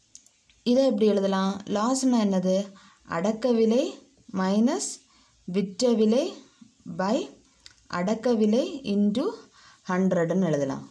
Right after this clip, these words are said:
ஓகேயா? அப்போ சி பி minus எஸ் பி by hundred into, சாரி, by அடக்க விலை into hundred-ன்னு எழுதலாம். ஓகேயா? இப்போ இந்த ப்ராஃபிட் பர்சன்டேஜும் லாஸ் பர்சன்டேஜும் இந்த ரெண்டு ஃபார்முலாவையும்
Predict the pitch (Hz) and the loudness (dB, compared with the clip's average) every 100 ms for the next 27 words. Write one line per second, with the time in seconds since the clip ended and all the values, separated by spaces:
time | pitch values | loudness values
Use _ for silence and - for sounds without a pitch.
0 | - 185 190 220 226 214 - - - - | -10 -10 -2 0 0 -2 -8 -18 -14 -8
1 | 190 196 320 359 - 220 233 - 269 339 | -6 -4 -4 -2 -2 0 -2 -2 -4 -4
2 | - 208 190 196 226 294 - - - 190 | -8 -8 -4 0 2 0 -4 -10 -6 -4
3 | 190 - _ 254 359 - - 185 202 294 | -4 -8 _ -6 -6 -10 -16 -4 -2 -2
4 | - - - - - 190 196 214 226 262 | -6 -18 -20 -20 -8 -2 0 2 2 0
5 | 220 196 196 247 427 - - - 202 170 | 0 0 -2 -4 -6 -10 -16 -8 -6 -4
6 | 160 - 202 208 269 370 - - - _ | -8 -12 -4 -2 -2 -4 -14 -20 -20 _
7 | _ _ _ _ 208 226 240 262 233 220 | _ _ _ _ -2 -2 0 0 2 2
8 | 262 330 202 208 214 339 220 190 190 165 | 2 0 0 4 4 2 0 2 2 0
9 | 156 180 160 139 135 - - 180 175 196 | 0 -2 -2 -4 -6 -10 -14 -12 -8 -4
10 | 196 214 - - - - 170 - 160 202 | -2 -2 -6 -16 -16 -10 -8 -2 0 0
11 | - - - - - - 208 247 294 - | -2 -8 -20 -20 -12 -2 0 0 -2 -4
12 | 196 208 240 269 - 208 208 202 196 190 | -2 -2 -2 -4 -2 -2 0 0 0 0
13 | 247 381 - 190 208 214 - 175 - 160 | -2 -4 -4 -2 -2 -2 -2 -2 0 -2
14 | 160 147 151 - 196 208 196 262 311 254 | -2 -2 -4 -4 -2 0 0 0 0 -2
15 | 196 202 202 185 180 196 349 | -2 -2 0 0 0 -2 -4